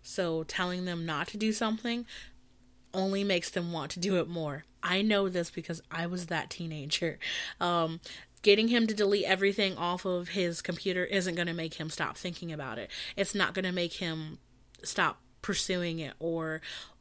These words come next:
you know, being curious about it. Now he's just gonna go to his friend's house to look at it, or he's just gonna get on his phone and do it.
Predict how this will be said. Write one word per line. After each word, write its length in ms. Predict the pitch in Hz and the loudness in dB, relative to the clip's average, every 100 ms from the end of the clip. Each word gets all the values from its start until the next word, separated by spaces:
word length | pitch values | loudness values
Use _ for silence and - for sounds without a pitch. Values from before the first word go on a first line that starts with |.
| - | -18
you 160 | 190 190 | -6 -2
know, 160 | 165 | 0
being 240 | 160 175 160 | 0 0 -2
curious 320 | - 180 160 | 0 0 0
about 240 | 170 156 | -2 -2
it. 80 | 151 | -2
Now 300 | 170 180 180 | 2 4 4
he's 180 | 185 196 | 2 -2
just 160 | 185 - | -2 0
gonna 160 | 175 | 0
go 140 | 170 160 | 0 0
to 60 | |
his 80 | 156 | -2
friend's 340 | - 175 170 165 | 0 0 0 2
house 460 | 160 151 180 - - - - | 2 2 -4 -8 -10 -14 -14
to 100 | - | -6
look 240 | 170 170 160 | -2 -2 -2
at 160 | 151 | -2
it, 120 | 156 - | -4 -4
or 140 | 160 | -6
he's 200 | 156 175 | -4 -4
just 180 | 156 170 | -4 -2
gonna 140 | 175 | -4
get 140 | 170 170 | -2 -2
on 100 | 156 | -2
his 160 | 156 | -4
phone 300 | - 165 160 | -4 -4 -2
and 160 | 151 170 | -4 -6
do 160 | 170 165 | -4 -2
it. 160 | 151 | -4